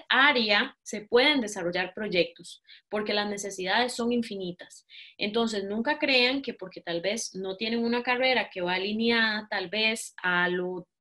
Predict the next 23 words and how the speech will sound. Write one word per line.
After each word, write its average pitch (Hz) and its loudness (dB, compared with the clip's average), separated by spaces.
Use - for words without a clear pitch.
que 208 -4
tradicionalmente 202 -2
era, 208 0
eh, 180 2
una 190 -6
persona 208 -8
que - -14
podía 185 -4
ser 214 -10
director 202 -6
de 202 -8
proyectos, 220 -4
no 220 -4
lo 240 0
puedan 202 -4
hacer. 147 -10
Y 240 0
si 226 -4
no 208 -4
tienen 233 0
una 233 0
carrera 240 -2
profesional, 226 -4